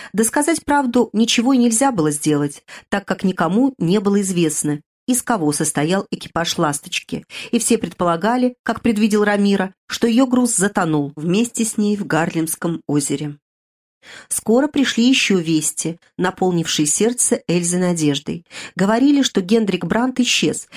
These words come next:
и что, по всей вероятности, он бежал из Гааги. Больше о нем не было никаких слухов.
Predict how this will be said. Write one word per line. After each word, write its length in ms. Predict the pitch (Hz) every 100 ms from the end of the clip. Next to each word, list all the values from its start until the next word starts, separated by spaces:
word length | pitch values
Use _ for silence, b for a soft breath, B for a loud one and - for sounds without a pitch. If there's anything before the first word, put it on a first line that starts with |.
| B
и 80 | -
что, 120 | 175
по 120 | 208 208
всей 180 | -
вероятности, 600 | 233 233 247 285 269 240
он 100 | 220
бежал 400 | 220 240 220 143
из 80 | 147
Гааги. 480 | - 139 131 - - - b b
Больше 400 | 170 220 262 -
о 80 | 240
нем 260 | 233 233 196
не 120 | 196
было 180 | 190 175
никаких 440 | 165 156 147 185
слухов. 420 | - 156 139 -